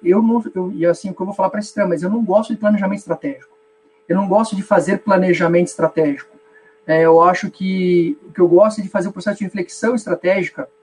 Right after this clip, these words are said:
onde você consegue, de fato, captar o que é aquilo que a essência pro teu negócio precisa pra, de fato, ela gerar performance, ela gerar resultado.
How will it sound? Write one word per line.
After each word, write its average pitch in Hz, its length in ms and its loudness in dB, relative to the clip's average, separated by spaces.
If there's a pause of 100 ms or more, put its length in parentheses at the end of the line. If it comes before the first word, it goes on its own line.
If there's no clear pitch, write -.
(260)
onde 175 160 0
você 180 180 -8
consegue, 190 440 -4
de 165 120 -12
fato, 180 300 -2
captar 196 500 0
o 220 60 -4
que 220 100 -6
é 208 40 -4
aquilo 220 280 -4
que 220 100 -6
a 208 60 0
essência 247 480 0
pro 208 120 -8
teu 180 140 0
negócio 170 380 0
precisa 175 580 -6 (600)
pra, 190 300 2
de 175 180 -8
fato, 208 480 0
ela 196 400 2 (100)
gerar 180 380 2
performance, 160 760 -2
ela 151 140 -4
gerar 156 180 -2
resultado. 160 720 -2